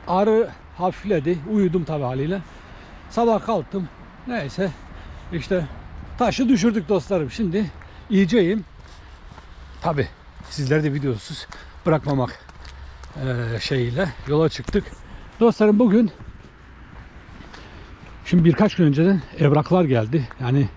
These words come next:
fatura şeyi geldi, dönemi geldi. Ee, şimdi su ile ilgili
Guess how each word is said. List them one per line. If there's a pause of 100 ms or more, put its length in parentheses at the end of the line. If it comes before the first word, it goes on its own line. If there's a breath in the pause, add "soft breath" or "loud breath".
(220)
fatura
şeyi
geldi,
dönemi
geldi. (720 loud breath)
Ee, (1500 loud breath)
şimdi
su
ile
ilgili